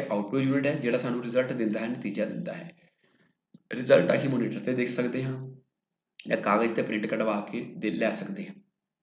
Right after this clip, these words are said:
ਮੈਮਰੀ ਯੂਨਿਟ ਜਿਹੜਾ ਡਾਟਾ ਨੂੰ ਸਟੋਰ ਕਰਦੀ ਹੈ। ਤੇ ਆਪਾਂ ਆਉਂਦੇ ਕੁਐਸਚਨ ਤੇ ਦੁਬਾਰਾ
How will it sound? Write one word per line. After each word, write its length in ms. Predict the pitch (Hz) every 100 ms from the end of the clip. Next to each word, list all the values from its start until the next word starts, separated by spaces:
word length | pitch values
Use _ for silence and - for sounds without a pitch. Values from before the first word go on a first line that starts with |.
| _ _ _ _ - -
ਮੈਮਰੀ 300 | 101 127 156
ਯੂਨਿਟ 240 | 160 156
ਜਿਹੜਾ 220 | 160 127 117
ਡਾਟਾ 180 | 101
ਨੂੰ 80 | 107
ਸਟੋਰ 280 | - 107 -
ਕਰਦੀ 340 | 110 104 117
ਹੈ। 80 | 117 - _ _ _ - _ _ _ _ _
ਤੇ 80 | 117
ਆਪਾਂ 180 | 107 110
ਆਉਂਦੇ 140 | 104
ਕੁਐਸਚਨ 260 | 113 - 117
ਤੇ 80 |
ਦੁਬਾਰਾ 500 | 117 113 110 80 -